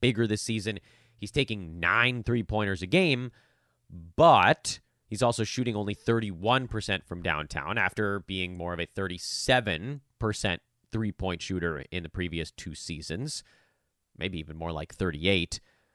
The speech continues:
So that's a really big deal. I mean, if this dude's taking nine three-pointers a game, he has a real legitimate shot to get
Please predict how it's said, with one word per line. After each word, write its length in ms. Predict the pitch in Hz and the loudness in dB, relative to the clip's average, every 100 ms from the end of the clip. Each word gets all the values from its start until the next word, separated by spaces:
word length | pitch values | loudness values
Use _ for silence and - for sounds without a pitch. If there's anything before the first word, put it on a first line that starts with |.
| _ | _
So 140 | - | -8
that's 240 | 101 139 - | 2 2 2
a 60 | |
really 360 | 85 95 147 110 | 0 4 4 4
big 220 | 80 78 | 0 -4
deal. 240 | 82 73 - | -4 -8 -10
I 60 | - | -6
mean, 160 | 104 113 | -4 -4
if 40 | |
this 100 | 175 | 0
dude's 180 | 180 151 | 2 4
taking 340 | 135 117 92 | 2 0 -2
nine 320 | 104 110 127 | 2 2 2
three-pointers 500 | 107 110 104 101 87 | -2 -4 -2 -4 -4
a 60 | 85 | 0
game, 280 | 110 151 117 | 4 4 2
he 120 | 139 | -4
has 140 | 208 | -6
a 80 | 220 | -6
real 520 | 135 90 87 123 147 | -6 -6 -4 0 0
legitimate 540 | 123 104 95 117 101 - | 0 -4 -4 -4 -4 -6
shot 460 | - 135 127 85 - _ _ _ _ - | -2 2 4 2 -4 _ _ _ _ -4
to 100 | 131 | -4
get 300 | 90 127 - | 2 0 0